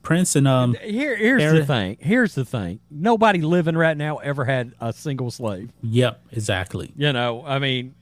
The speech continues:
Speaker 2: I, I'm sure they may be some other countries right now. I mean, you could certainly take
Speaker 1: Oh,
Speaker 2: a
Speaker 1: they
Speaker 2: look
Speaker 1: still,
Speaker 2: at what
Speaker 1: they still got slavery over there in Africa right now.
Speaker 2: Well, China's got the, the Uyghur Muslims locked up right now.
Speaker 1: Central
Speaker 2: You
Speaker 1: America
Speaker 2: know?
Speaker 1: still has underground slavery.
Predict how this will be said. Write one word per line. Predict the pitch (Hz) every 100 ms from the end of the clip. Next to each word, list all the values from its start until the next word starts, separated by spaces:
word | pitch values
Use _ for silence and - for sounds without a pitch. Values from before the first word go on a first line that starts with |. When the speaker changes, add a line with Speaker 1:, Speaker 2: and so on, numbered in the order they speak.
| _
Speaker 2:
I, | 127 139 139
I'm | 143 170
sure | 160 277 240
they | 214 180
may | 165 190
be | 190 190
some | - 185 165
other | 165 180 180
countries | - 180 175 180 175 160
right | 175 170
now. | 160 170 170 165 151 _ _ _ _ _
I | 123
mean, | 143 135
you | 170
could | 151 139
certainly | - 175 151 147
take | 151 151
Speaker 1:
Oh, |
Speaker 2:
a | 127
Speaker 1:
they |
Speaker 2:
look | 156 147
Speaker 1:
still, | 156
Speaker 2:
at | 135
what | 131
Speaker 1:
they |
still | 139 - 139 131
got | 110 107
slavery | - 113 113 110 104
over | 104 101
there | 98
in | 95
Africa | 117 - 104
right | 92 92
now. | 92 90 92 -
Speaker 2:
Well, | 143 131 110 139 135 165
China's | - 160 208 165 143
got | 160 143 -
the, | 143 143
the | 127
Uyghur | 120 175 160 143
Muslims | 151 208 135 143 143 131
locked | 147 147 -
up | 185 180
right | 185 165
now. | 196 247 101 101 _ _ _ - -
Speaker 1:
Central | - - 131 - 131
Speaker 2:
You |
Speaker 1:
America | 139 156 165
Speaker 2:
know? |
Speaker 1:
still | 107 - 123
has | 113 113 110 - - _ -
underground | 131 117 113 110 104
slavery. | - 104 90 -